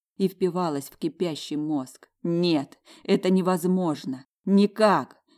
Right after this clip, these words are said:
Милолика просто не могла дать ему сильного оборотня. Это было так же нереально, как выиграть в заранее проплаченную лотерею джекпот,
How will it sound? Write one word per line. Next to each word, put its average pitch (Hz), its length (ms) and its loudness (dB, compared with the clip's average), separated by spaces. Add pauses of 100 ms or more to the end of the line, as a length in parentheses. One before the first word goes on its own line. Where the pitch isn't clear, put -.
Милолика 190 520 4
просто 196 380 -2
не 190 120 4
могла 190 460 2
дать 170 320 -2
ему 156 220 0
сильного 160 520 -2
оборотня. 143 800 -2 (360)
Это 190 220 0
было 190 240 4
так 196 300 0
же 185 100 0
нереально, 180 540 0
как 165 200 -6
выиграть 175 360 0
в 135 80 -6
заранее 175 420 -2
проплаченную 175 680 -4
лотерею 175 460 0
джекпот, 175 640 -4